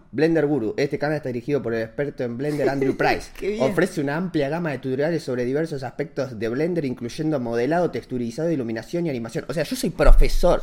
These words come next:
Speaker 2: Yo aprendí con
Speaker 1: Amigo,
Speaker 2: Blender Guru,
Speaker 1: hago,
Speaker 2: boludo.
Speaker 1: hago la, el cronograma de clases.
Speaker 2: <laughs> Sí.
Speaker 1: De, de, tipo, me ponen de director de cátedra de una escuela de mierda de diseño y digo, "Bueno, los chicos van a aprender de, a los trece años".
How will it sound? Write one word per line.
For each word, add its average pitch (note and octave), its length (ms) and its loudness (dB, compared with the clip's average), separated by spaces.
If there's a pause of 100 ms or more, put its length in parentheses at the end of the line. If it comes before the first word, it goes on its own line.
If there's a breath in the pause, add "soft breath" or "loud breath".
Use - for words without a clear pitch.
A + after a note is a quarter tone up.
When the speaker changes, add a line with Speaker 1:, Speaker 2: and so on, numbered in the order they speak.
(120)
Speaker 2:
Yo F#3+ 80 2
aprendí D#3+ 340 0
con - 120 0
Speaker 1:
Amigo, G3 240 8
Speaker 2:
Blender C#3+ 180 4
Guru, F3+ 140 2
Speaker 1:
hago, G#3+ 240 6
Speaker 2:
boludo. A2 180 2
Speaker 1:
hago G#3 240 6
la, E3 160 6
el C#3+ 160 0
cronograma D#3 720 2
de A#2+ 160 0
clases. E3 960 2
Speaker 2:
<laughs> - 40 -16
Sí. - 140 -10
Speaker 1:
De, C3+ 240 4
de, B2+ 520 0
tipo, C#3+ 240 2
me C3+ 120 0
ponen F3+ 260 0
de D3+ 60 -2
director C#3 640 0
de B2+ 180 -2
cátedra F3+ 480 2
de D3+ 60 2
una E3 100 0
escuela F3 400 2
de C#3+ 100 2
mierda F#3 440 2
de C3+ 180 2
diseño D#3+ 680 0 (180 loud breath)
y D#3 80 -2
digo, D3 200 6
"Bueno, D3+ 180 4
los B2+ 140 -4
chicos E3+ 280 -2
van D#3 120 0
a C#3+ 40 2
aprender C3 380 0
de, A2+ 220 0
a A#2+ 80 0
los B2+ 120 -2
trece D#3 300 -2
años". F3 360 2